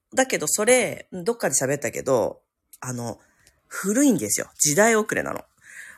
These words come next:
もうね、三十年前ぐらいまでしかそれ流行ってないの。だから、あ-、あの、ね、三十歳ぐらいまで、三十歳ぐらいとか三十代の方たちなんかは、そんなのはもうエネルギー的にそ-、こそそんな触れてないわけ。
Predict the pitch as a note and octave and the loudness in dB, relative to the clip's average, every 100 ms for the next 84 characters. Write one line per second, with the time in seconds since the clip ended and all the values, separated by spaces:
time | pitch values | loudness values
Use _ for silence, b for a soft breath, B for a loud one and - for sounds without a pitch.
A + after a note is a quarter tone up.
0 | - F#3 D3 D#3 B3+ C4+ C4+ C4+ C#4 C4+ | -4 -2 -2 0 2 2 2 4 4 4
1 | C4 B3+ B3 F#3+ A2+ - - B2 A#2+ C3 | 4 6 4 2 -2 -2 -2 -2 -2 0
2 | E3 F3+ G2+ G#2+ G#2+ - _ b b b | 0 0 -6 -6 -8 -12 _ b b b
3 | - E3 C#3 F2+ - B2+ A#2+ A2+ F2+ - | -6 -4 -2 -4 -4 -6 -4 -4 -6 -10
4 | _ _ _ - C#4+ - B3+ B3 C4+ B3+ | _ _ _ -2 -2 2 2 2 2 4
5 | B3 A3+ E3 B2 G2+ - - - D3+ A3 | 6 4 2 -6 -8 -12 -10 -6 -2 2
6 | B3+ C#4 C#4+ B3+ A#3 A3+ E3+ A2+ C#3 F#3+ | 2 2 4 4 4 4 2 -2 -2 0
7 | G3+ G3+ C#3 B2 F#2+ B2 - - E2+ D#2+ | 2 2 0 -4 -6 -6 -8 -8 -10 -8
8 | G2+ D3 C3+ B B - C#4 C4+ C4 A3+ | -4 -4 -4 B B 0 2 4 2 2
9 | E3 F3 D#3+ D#3 F#3 A#3+ A#3 A#3 G#3+ F#3+ | 2 2 2 2 2 2 0 -4 -4 -4
10 | F3 A3 A3 C4 B3+ E3+ A#3+ A#3+ F#3+ F#3 | -2 -2 -2 -2 -2 0 2 0 0 2
11 | G#3 G#3 G3 D#3 F2+ - - | 4 4 2 2 -2 -6 -10